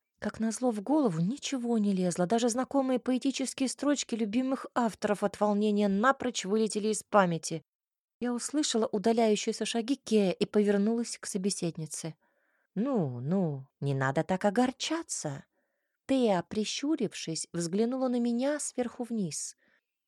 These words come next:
"Тебе просто не объяснили, что здесь всегда нужно быть осторожнее со словами. Лучше впредь не соглашаться на чью-нибудь услугу,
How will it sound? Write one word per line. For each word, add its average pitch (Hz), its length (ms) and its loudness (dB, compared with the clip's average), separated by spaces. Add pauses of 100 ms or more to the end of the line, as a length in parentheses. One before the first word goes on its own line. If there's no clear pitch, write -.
(140)
"Тебе 294 420 2
просто 277 500 0
не 269 240 0
объяснили, 175 1040 0
что - 260 -2
здесь 147 520 0
всегда 214 480 2
нужно 254 440 -2
быть 262 300 0
осторожнее 214 920 2
со - 140 -2
словами. 202 840 0 (460)
Лучше 247 440 2
впредь - 460 -2
не 311 80 -8
соглашаться 220 840 -2
на 151 160 -2
чью-нибудь 160 600 -2
услугу, 160 720 -6